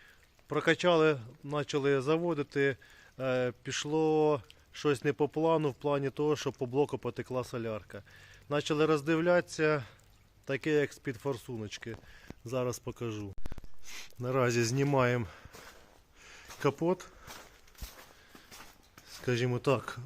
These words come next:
в, в звичайній техніці це більш адекватні умови. Тут все на підйомі, стрімянка.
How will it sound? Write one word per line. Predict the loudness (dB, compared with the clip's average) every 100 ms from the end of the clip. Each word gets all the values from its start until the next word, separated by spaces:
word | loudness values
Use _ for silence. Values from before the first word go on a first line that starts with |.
| -10
в, | -8 -6 -6
в | -4 2 4 4 2
звичайній | 2 4 6 6 6 4
техніці | 2 0 0 0 0
це | 2 0
більш | 2 -2 0 -4 -8 -20 -20 -20 -12
адекватні | -8 -2 -2 2 0 0 0
умови. | 2 4 4 4
Тут | 0 -2
все | -2 0
на | 2 2
підйомі, | 2 4 4 6 6 2 -4 -20 -20 -20 -20 -20 -20
стрімянка. | -6 2 6 8 8 8 8 8